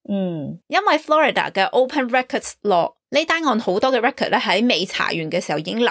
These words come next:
Speaker 2: 咗出嚟㗎啦。包括 Cindy 嘅報案電話，同埋 Cindy 同阿 George 去探 Casey 監嘅一啲探監 video。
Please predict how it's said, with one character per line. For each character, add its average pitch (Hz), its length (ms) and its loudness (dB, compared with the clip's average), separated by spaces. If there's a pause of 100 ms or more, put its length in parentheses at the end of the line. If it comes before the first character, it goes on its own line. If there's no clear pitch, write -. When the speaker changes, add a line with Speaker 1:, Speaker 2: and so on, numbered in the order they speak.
(140)
Speaker 2:
咗 165 140 -6
出 185 120 -2
嚟 - 140 0
㗎 - 60 -8
啦。 - 160 -2 (340)
包 320 220 2
括 311 240 -2
Cindy 285 720 -2
嘅 196 160 2
報 196 360 0
案 185 220 2
電 151 220 -4
話， 143 300 -2 (180)
同 180 320 -4
埋 143 280 2 (100)
Cindy 359 420 -2
同 165 220 -8
阿 165 100 0
George 247 320 0 (240)
去 180 100 -4
探 165 460 0
Casey - 540 -6
監 185 280 -2
嘅 165 200 2
一 165 80 2
啲 185 480 -4
探 165 200 -2
監 165 200 -2
video。 170 300 -6